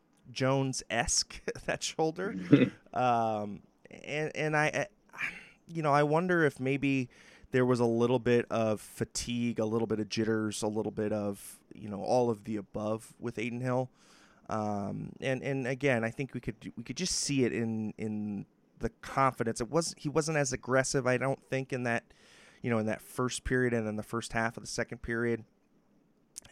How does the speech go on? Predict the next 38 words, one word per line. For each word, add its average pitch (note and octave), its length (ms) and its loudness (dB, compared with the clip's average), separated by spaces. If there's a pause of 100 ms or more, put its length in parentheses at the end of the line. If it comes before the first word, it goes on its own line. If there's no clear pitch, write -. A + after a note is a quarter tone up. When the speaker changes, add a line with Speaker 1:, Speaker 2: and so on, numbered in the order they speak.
Speaker 1:
And A#2+ 400 0
really, D3 460 2
I - 20 2
think B2+ 140 -6
the A#2+ 80 -2
team A2+ 480 -4 (640)
could A#2+ 180 -4
all A2+ 240 4
kind A2+ 200 -4
of G#2 60 -8
feel G#2 320 -4
it. - 160 -10 (380)
And G#2 380 -2
Bob A#2 220 6
Boughner A2+ 280 0
decides A2 540 0
to - 100 -6
make A2+ 300 -2
the - 60 -16
switch, - 640 -4 (320)
uh, G2+ 60 -2
after G#2+ 420 2
that G#2+ 180 0
fourth A2+ 340 -4
goal G#2+ 280 2
by G#2 160 -2
Jake G#2+ 240 -4
DeBrusk. G#2 460 -2 (520)
Uh, G2 340 -4
and G#2 400 -6 (160)
James A2+ 280 -2
Reimer A2 340 0
comes G#2+ 320 -4
in G#2 320 -2 (100)
and G#2+ 440 -2
really, E3 400 2
I A2+ 60 4
thought, - 360 0